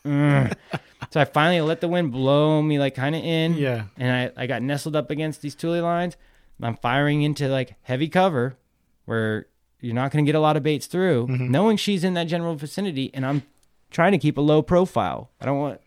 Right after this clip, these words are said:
Speaker 1: they can see a, a, a decent, you know, distance away. The wind's blowing in your favor. Use all these nature things to, to your advantage. Wind blowing, blowing your boat in, no trolling motor, wind disrupting the surface of the water, and then just making that cast, knowing she's gonna eventually have to eat. And, uh,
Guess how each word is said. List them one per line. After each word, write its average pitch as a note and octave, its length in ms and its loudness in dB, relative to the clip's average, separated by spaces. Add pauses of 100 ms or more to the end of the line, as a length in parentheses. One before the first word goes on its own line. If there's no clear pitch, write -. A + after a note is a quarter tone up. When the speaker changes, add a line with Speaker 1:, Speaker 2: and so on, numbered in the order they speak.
(160)
Speaker 1:
they D3 120 0
can F3 120 -4
see D#3+ 360 -2
a, B2 80 0
a, A#2+ 340 -6
a B2+ 40 -8
decent, C3 380 -6 (120)
you B2 100 -4
know, A#2 120 -2
distance C3 380 -6
away. C#3+ 280 -2 (120)
The G#2+ 60 -10
wind's D#3+ 260 4
blowing F3+ 260 2
in F3+ 60 -2
your E3+ 80 -4
favor. E3+ 240 -2
Use E3+ 220 0
all E3+ 200 6
these E3 200 4
nature D#3+ 400 2
things D3 360 0
to, B2 60 -12
to C#3 140 -2
your C#3+ 200 2
advantage. B2+ 400 0
Wind C#3+ 300 -2
blowing, D3+ 440 0 (240)
blowing C3+ 260 2
your D3 80 0
boat C#3 240 2
in, B2+ 140 2
no C3+ 120 0
trolling C3+ 300 -2
motor, C3 360 -2 (460)
wind C#3 380 0 (880)
disrupting C3+ 400 -2
the B2+ 80 -4
surface B2 300 -4
of C3 60 -6
the B2 80 -4
water, E3+ 460 2 (340)
and A#2+ 140 -2
then A#2+ 120 2
just A#2 120 -6
making C3 280 -2
that B2 180 -6
cast, C#3 260 -2
knowing B2 140 -4
she's B2 180 -10
gonna C3+ 180 -6
eventually A#2+ 300 -6
have A2 120 -10
to - 120 -14
eat. B2+ 320 -8
And, G2+ 280 -8
uh, G2 160 -10